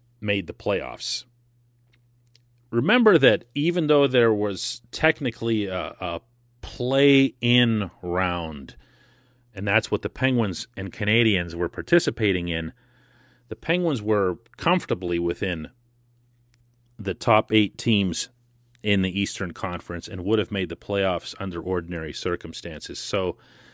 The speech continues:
imagine the reverse, Alex. Let's put it that way. Imagine if the N H L had said, "Well, no, you know, these other teams that never, ever would have come within a million years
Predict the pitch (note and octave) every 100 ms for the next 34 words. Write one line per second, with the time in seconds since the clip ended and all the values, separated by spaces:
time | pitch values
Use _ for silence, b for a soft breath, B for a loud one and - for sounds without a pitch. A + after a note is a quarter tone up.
0 | b b b b b b b - B2 C#3
1 | E3+ G#3 F3+ F3 C3 - _ _ _ _
2 | A#2+ A#2 A#2 G#2+ A2 G#2 F2+ - F#2 F#2+
3 | F#2+ - C3 C3+ - C#3+ A#2+ G#2+ E2 D#2
4 | D2 G#2 B2+ E3 F3+ D#3+ D#3 C#3 - A#2
5 | A#2 A2+ - A2+ G#2 G2+ - G#2+ G2 G2
6 | C#3+ F3+ G3+ F#3+ G#3+ B3 D3 E2 - _
7 | _ _ _ _ - F#2+ B2 E3 D#3+ A#2
8 | D#3+ F#3 G#3 G#3+ - E3+ F3 D#3+ B2+ A2
9 | A#2 A#2 C3+ F#3+ G#3 G3 F3+ F#3 F#3 F3+
10 | F3 - F#3 F#3 E3+ D3+ D3+ B2+ B2+ D#3
11 | F#3+ G3 F#3+ G#3+ F#3 C3+ A#2+ -